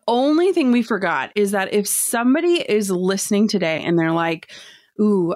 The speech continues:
I am thinking about starting a podcast," or, "I love this idea of getting my voice out into the world," or, "I have this why that is strong enough that'll keep me showing up,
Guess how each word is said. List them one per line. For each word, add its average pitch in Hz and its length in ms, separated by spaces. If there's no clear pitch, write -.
I 262 380
am 220 140
thinking 226 260
about 226 240
starting 196 260
a 180 60
podcast," 165 560
or, 151 80
"I 175 120
love 220 520
this 240 220
idea 190 480
of 180 100
getting 190 320
my 180 140
voice 170 280
out 170 160
into 170 160
the 170 120
world," 165 340
or, 156 80
"I 160 120
have 214 400
this 202 200
why 180 480
that 170 160
is 165 80
strong 185 320
enough 175 220
that'll 170 200
keep - 220
me 180 80
showing 170 400
up, 165 220